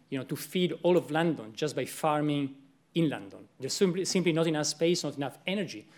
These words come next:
But at the same time, urban farming can be very interesting because it connects us with, with nature, again, with nature, with seasons, with, uh, uh, with all of this, something, again, that we've been,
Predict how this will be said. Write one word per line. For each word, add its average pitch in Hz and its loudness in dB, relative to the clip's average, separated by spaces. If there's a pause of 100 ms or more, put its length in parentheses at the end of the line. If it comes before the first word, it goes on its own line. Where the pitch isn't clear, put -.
(260)
But 165 0
at 196 -2
the 214 0
same 285 2
time, 143 -2
urban 170 0
farming 160 2
can 151 -2
be 143 0
very 151 6
interesting 156 -4
because 139 -2
it 151 -4
connects 160 -4
us 160 -4
with, 135 -2 (100)
with 135 -4
nature, 156 -4 (240)
again, 131 -4
with 120 -8 (220)
nature, 156 -2
with 117 -6
seasons, 139 -4
with, 117 -12
uh, 127 -6 (440)
uh, 135 -6
with 160 -4
all 247 2
of 190 -4
this, 139 -6
something, 196 -2
again, 170 0
that 156 0
we've 151 0
been, 147 0